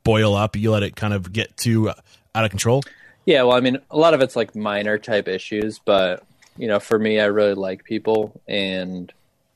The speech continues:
Speaker 2: I like to make people feel okay, and so I, that means, like, sometimes not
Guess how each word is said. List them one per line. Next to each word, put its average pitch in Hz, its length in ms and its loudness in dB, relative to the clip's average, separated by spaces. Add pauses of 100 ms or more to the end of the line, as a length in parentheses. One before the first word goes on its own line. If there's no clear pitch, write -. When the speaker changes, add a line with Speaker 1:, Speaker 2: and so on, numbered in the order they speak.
(800)
Speaker 2:
I 98 300 -4 (600)
like 95 320 -2
to - 80 -14
make 101 200 -6
people 101 260 -8
feel 95 300 -4
okay, 95 500 -2
and 95 180 -8
so 95 480 -4 (520)
I, 95 180 -6 (140)
that 98 160 0
means, 95 340 -8
like, 98 160 -2
sometimes 98 540 -8
not 92 400 -6